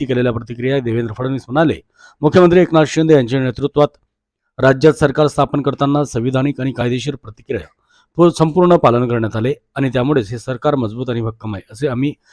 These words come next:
प्रारंभीपासूनच सांगत होतो. त्यामुळे सर्वोच्च न्यायालयाच्या सुद्धा आपल्याला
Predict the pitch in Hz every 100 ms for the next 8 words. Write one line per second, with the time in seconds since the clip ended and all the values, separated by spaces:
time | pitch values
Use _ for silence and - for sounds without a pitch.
0 | _ - 131 139 160 160 139 143 151 -
1 | 117 113 110 139 135 107 110 107 120 131
2 | - 151 139 143 139 139 160 143 82 -
3 | _ _ _ _ - 127 135 170